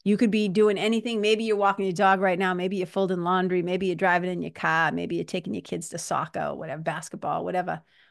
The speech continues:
whatever season you're in, however you, however you got here.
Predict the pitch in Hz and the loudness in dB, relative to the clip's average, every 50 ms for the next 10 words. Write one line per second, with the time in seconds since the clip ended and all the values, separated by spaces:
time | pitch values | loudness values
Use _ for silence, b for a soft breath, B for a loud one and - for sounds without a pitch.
0 | b - 208 226 254 269 247 247 240 - - 240 226 214 220 208 208 202 190 - | b -2 2 2 4 4 4 2 0 -2 -2 -2 -2 -2 -2 -2 0 -2 -2 -2
1 | - 185 180 170 185 180 190 190 185 - 202 196 220 220 214 214 196 190 - 226 | -4 -6 -6 -6 -4 -2 0 2 2 2 2 2 2 2 0 0 -2 -4 -8 -4
2 | - 254 254 - 294 302 302 349 311 302 285 233 226 185 175 - - - 175 156 | -2 0 2 4 4 4 4 2 2 2 2 2 2 2 2 0 -4 -6 -6 -6
3 | - - 165 | -8 -10 -12